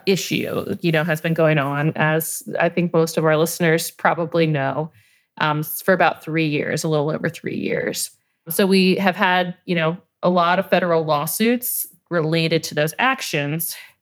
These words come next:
And in the meantime, the state of Arkansas a couple of years ago implemented a law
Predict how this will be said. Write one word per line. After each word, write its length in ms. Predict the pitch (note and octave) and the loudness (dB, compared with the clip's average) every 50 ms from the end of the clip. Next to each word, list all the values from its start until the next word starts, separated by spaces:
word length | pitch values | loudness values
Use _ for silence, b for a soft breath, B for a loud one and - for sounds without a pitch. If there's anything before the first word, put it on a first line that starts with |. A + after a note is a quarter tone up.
| _ _ _ | _ _ _
And 440 | - F#3+ F3+ F3 E3+ E3+ E3+ E3 - - | -2 0 0 0 0 -2 -4 -6 -8 -4
in 160 | - F#3+ F#3+ | -2 0 2
the 60 | F#3 | 2
meantime, 880 | F3+ G3 A#3 D4 F4+ G4+ G4 - - F#3+ D#3 D3+ D3 D3+ D#3+ E3 F3 - | 2 2 2 4 2 2 0 0 -2 -2 -2 0 -2 -2 -2 -4 -4 -6
the 60 | - F3 | -6 -6
state 260 | - - - G#3+ G3 | -4 0 0 2 2
of 140 | F3+ E3+ - - - | 0 -2 -4 -2 0
Arkansas 600 | G3+ B3+ B3+ - C4 G#3+ - - E3+ D3+ D3+ D#3 | 0 0 2 2 2 2 2 2 0 0 2 0
a 40 | |
couple 260 | D#3 - F3 E3 D#3+ E3 | -2 -4 -6 -4 -2 -2
of 80 | D#3+ | 0
years 240 | D3+ D3 C#3 D3+ - | 0 -2 -2 -2 -2
ago 440 | F3 D#3+ - C#3+ C#3+ C#3+ D3 E3 - _ _ _ _ _ _ _ - | -2 -2 -2 -2 0 0 -2 -2 -4 _ _ _ _ _ _ _ -2
implemented 520 | F3+ G3 F#3+ - G3 F3 E3 D#3 - E3+ | -2 -2 0 2 2 2 2 0 -2 -4
a 40 | D#3+ | -4
law 640 | D3 C#3+ F3+ A3 A3+ G3 D#3 D3+ D3 D3+ F3+ G3 | -2 2 2 2 4 2 2 0 -2 -2 -4 -4